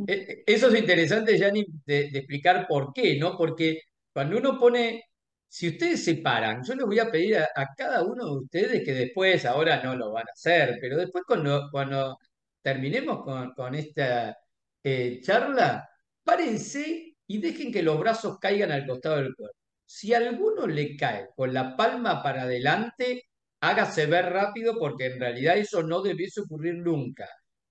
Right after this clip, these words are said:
Cuando nosotros dejamos que los brazos caigan, o sea, la posición de reposo, las palmas le van a quedar hacia atrás, y el dorso de la mano hacia adelante. Esa es la posición de reposo. Por eso es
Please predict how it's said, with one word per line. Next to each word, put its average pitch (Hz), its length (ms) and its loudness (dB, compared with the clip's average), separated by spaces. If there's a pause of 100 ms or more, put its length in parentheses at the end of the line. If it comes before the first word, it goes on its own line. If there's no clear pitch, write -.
Cuando 127 260 -4
nosotros 254 420 -2
dejamos 214 320 0
que 170 80 -2
los 143 140 0
brazos 175 380 -4
caigan, 147 580 2
o 107 60 -18
sea, 139 180 -2
la 127 160 -2
posición 120 480 -6
de 170 100 0
reposo, 160 680 -4 (560)
las - 380 -6
palmas 196 560 0 (140)
le 131 220 -6
van 170 180 0
a 160 80 -2
quedar 185 200 0
hacia 143 220 -4
atrás, 170 480 -2 (640)
y 147 120 0
el 143 160 2
dorso 208 300 2
de 151 60 4
la 139 100 2
mano 175 200 -2
hacia 147 160 -4
adelante. 135 580 -2 (380)
Esa 220 460 0
es 127 60 -4
la 127 240 -2
posición 135 800 -6
de 135 120 0
reposo. 143 560 -4
Por 135 140 0
eso 175 280 -2
es 156 40 -6